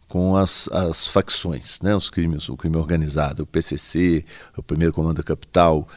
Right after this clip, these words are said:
o, o Comando Vermelho, essas outras facções. E essas facções agem, é, de maneira interestadual. Elas operam, às vezes, de outros estados, comandam as ações aqui em Minas Gerais. Aí,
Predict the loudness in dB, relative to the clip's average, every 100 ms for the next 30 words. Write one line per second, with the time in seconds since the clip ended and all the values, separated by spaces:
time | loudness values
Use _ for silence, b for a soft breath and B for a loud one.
0 | b -14 -12 -4 0 2 2 0 2 6
1 | 8 8 6 4 4 6 6 4 0 -2
2 | -2 -4 -4 -4 B B 2 6 6 4
3 | 4 4 4 2 2 6 8 8 8 4
4 | -4 B B B 6 8 8 6 6 6
5 | 8 8 8 6 4 6 4 6 4 4
6 | 4 2 0 -8 -2 0 2 6 6 6
7 | 0 B B 4 4 6 10 12 10 8
8 | 2 2 6 8 6 4 -2 0 4 2
9 | 2 -2 -4 B B B 4 6 6 4
10 | 4 4 4 4 6 6 6 4 4 4
11 | 4 2